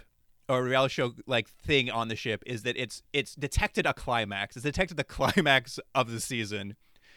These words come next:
So it's now cut together a sizzle reel for a show called Spacing Out that's just about their time in this universe. And it's just, like, a clip show of all the, of season one of the, of,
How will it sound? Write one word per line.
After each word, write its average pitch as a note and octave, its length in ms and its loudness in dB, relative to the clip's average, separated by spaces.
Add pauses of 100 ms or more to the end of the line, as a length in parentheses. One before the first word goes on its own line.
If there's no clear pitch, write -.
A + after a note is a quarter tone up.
(120)
So D3+ 140 0
it's C#3+ 140 0
now E3 140 2
cut - 320 -2
together C#3+ 540 2
a A#2 240 0
sizzle E3 480 2
reel A2+ 560 2 (320)
for C#3+ 200 -2
a C3+ 120 0
show C3+ 500 2 (200)
called C3 260 0
Spacing F3 600 2
Out A2 380 0 (680)
that's C3 260 0
just D3+ 260 0
about C3 420 2
their C3+ 200 6
time B2+ 440 0
in A#2 80 -4
this A2 200 -6
universe. G#2 500 -12
And B2+ 120 -4
it's B2 80 -4
just, D3+ 120 -4
like, D#3+ 120 0
a B2 180 2
clip F#3 220 0
show E3+ 200 2
of C#3+ 80 4
all C#3 220 6
the, C3 220 -2
of - 80 -14
season C#3+ 340 0
one B2+ 160 2
of A2+ 80 -6
the, A#2+ 180 -2
of, A2+ 220 -2